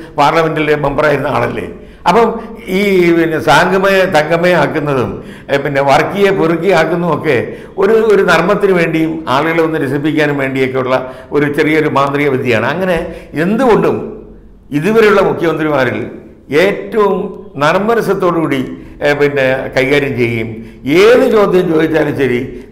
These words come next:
തിരിച്ച് പത്രപ്രവർത്തകരെ അടച്ചാക്ഷേപിക്കുന്ന രീതിയിലുള്ള മറുപടി പറയാതിരിക്കുകയും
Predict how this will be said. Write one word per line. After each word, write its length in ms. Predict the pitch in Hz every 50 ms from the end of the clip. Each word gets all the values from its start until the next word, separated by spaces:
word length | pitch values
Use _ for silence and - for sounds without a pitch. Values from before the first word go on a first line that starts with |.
| -
തിരിച്ച് 580 | 160 175 190 233 - - 196 185 151 135 - - - - - - - - -
പത്രപ്രവർത്തകരെ 920 | 131 135 - 196 180 190 185 180 175 165 170 165 165 160 156 143 123 - - - -
അടച്ചാക്ഷേപിക്കുന്ന 920 | - - 131 143 143 196 196 196 220 196 180 - 180 180 170 156 156 160 156
രീതിയിലുള്ള 800 | 143 139 143 139 143 147 147 139 135 135 131 127 127 - - - - -
മറുപടി 280 | 127 135 139 151 156 156
പറയാതിരിക്കുകയും 960 | 127 127 127 135 147 156 151 151 143 135 110 120 120 113 110 104 107 - -